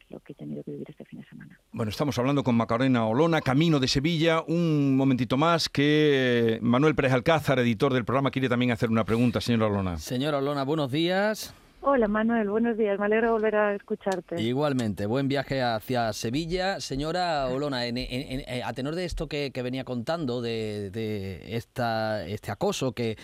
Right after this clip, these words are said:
Speaker 3: que está usted sufriendo, dice sufrir a través de redes y de, y de algunas cuentas de redes sociales, usted anunciaba ayer que iba a presentar hoy una denuncia por esa suplantación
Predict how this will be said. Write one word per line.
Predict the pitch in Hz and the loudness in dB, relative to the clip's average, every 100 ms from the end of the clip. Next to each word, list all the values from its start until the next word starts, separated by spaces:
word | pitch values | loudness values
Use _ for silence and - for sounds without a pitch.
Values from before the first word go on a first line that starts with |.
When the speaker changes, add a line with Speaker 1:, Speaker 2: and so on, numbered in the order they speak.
| - - | -18 -16
Speaker 3:
que | - | -12
está | 120 131 | -8 -8
usted | 117 127 | -6 -8
sufriendo, | 113 117 147 127 | -8 -6 -4 -4
dice | 123 120 | -6 -8
sufrir | 113 127 131 | -10 -6 -6
a | 113 | -4
través | 113 113 | -6 -6
de | 113 113 101 | -4 -6 -6
redes | 98 135 120 113 - | -6 -4 -4 -4 -4
y | 104 | -6
de, | 101 101 | -4 -4
y | 82 104 | -6 -6
de | |
algunas | 101 117 107 | -4 -4 -6
cuentas | - 117 104 | -4 -4 -4
de | 104 | -4
redes | 120 117 | -4 -6
sociales, | 101 - 127 127 135 - - - - | -6 -4 -2 -2 -4 -8 -18 -20 -12
usted | 127 107 156 | -10 -6 -4
anunciaba | 147 147 139 143 135 | -2 -4 -4 -2 -2
ayer | 139 135 | -2 -4
que | 135 | -4
iba | 127 127 | -4 -4
a | |
presentar | 127 123 - 120 110 123 | -4 -4 -4 -4 -4 -4
hoy | 127 | -2
una | 127 123 117 113 | -2 -4 -4 -4
denuncia | 120 127 143 | -6 -4 -6
por | 131 | -6
esa | 127 147 | -6 -6
suplantación | - 123 120 117 110 - 127 123 | -6 -4 -4 -6 -8 -8 -6 -6